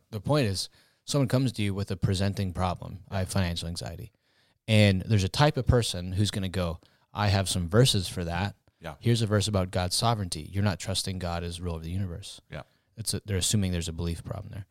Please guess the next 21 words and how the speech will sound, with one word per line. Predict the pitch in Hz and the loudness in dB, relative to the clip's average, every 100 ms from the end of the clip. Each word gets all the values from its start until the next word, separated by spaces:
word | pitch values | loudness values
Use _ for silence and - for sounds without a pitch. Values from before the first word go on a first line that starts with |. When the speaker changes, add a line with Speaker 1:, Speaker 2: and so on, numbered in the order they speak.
| _ _ - | _ _ -8
Speaker 1:
There's | 101 | 2
another | 120 131 | 4 4
type | 120 110 | 2 2
of | |
person, | 107 98 - | 2 0 -2
and | 120 104 104 | 0 0 2
you | 117 | 4
could | 110 | 4
also | 98 - | 4 2
go, | 98 95 92 | 0 0 0
"Well, | 92 101 | -2 0
this | 123 - | 0 0
verse | 92 - | -2 0
says, | 101 92 | -2 -2
'Don't | 87 87 | -4 -6
be | 101 | -4
anxious,' | 139 156 - - - - | -4 -6 -10 -12 -16 -14
so | - 87 85 - _ _ _ _ | -6 -6 -6 -10 _ _ _ _
stop | - 113 - | -6 -4 -4
it." | - | -8
Speaker 2:
Stop. | - - 90 | -10 -8 -6